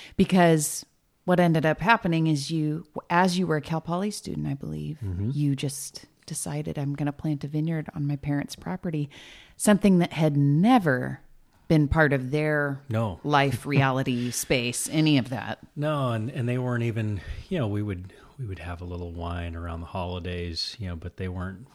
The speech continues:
Speaker 2: wine drinkers at all. Um, and, and yet, you know, I think there's, I think that's the beauty of, of coming from a family that didn't have some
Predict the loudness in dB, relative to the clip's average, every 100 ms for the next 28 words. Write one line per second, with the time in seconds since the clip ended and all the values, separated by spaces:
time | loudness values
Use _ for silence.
0 | -10 -8 -6 -6 -8 -8 -8 -8 -8 -10
1 | -10 -10 -12 -16 -18 -14 -12 -12 -14 -16
2 | _ _ _ _ _ _ _ -16 -12 -10
3 | -8 -10 -12 -10 -8 -6 -8 -12 _ _
4 | _ _ -14 -12 -8 -8 -8 -8 -10 -8
5 | -8 -6 -8 -14 _ _ _ _ _ -20
6 | -20 _ _ _ -20 -20 _ _ _ _
7 | -16 -10 -10 -10 _ _ _ _ _ _
8 | -8 -6 -4 -6 -8 -6 -4 -4 -4 -4
9 | -6 -8 -12 -12 -12 -10 -8 -6 -8 -10
10 | -16 -20 _ _ -10 -8 -8 -8 -8 -6
11 | -6 -6 -10 -10 -10 -8 -8 -8 -8 -10
12 | -12 _ _ _ _ _ -16 -8 -4 -4
13 | -6